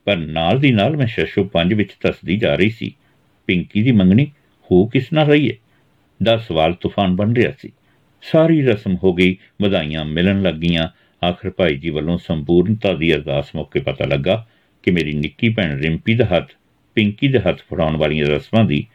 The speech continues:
ਸ਼ੁਰੂਆਤ ਸੀ। ਯਕੀਨ ਕਰਨਾ, ਉਸ ਦਿਨ ਫਿਰ ਮੈਂ ਆਪਣੇ ਰੱਬ ਦੇ ਦਰਸ਼ਨ ਕੀਤੇ ਸਨ। ਆਲਾ ਦੁਆਲਾ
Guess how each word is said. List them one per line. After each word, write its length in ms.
ਸ਼ੁਰੂਆਤ 460
ਸੀ। 160
ਯਕੀਨ 420
ਕਰਨਾ, 320
ਉਸ 180
ਦਿਨ 300
ਫਿਰ 200
ਮੈਂ 200
ਆਪਣੇ 300
ਰੱਬ 240
ਦੇ 140
ਦਰਸ਼ਨ 400
ਕੀਤੇ 300
ਸਨ। 200
ਆਲਾ 220
ਦੁਆਲਾ 420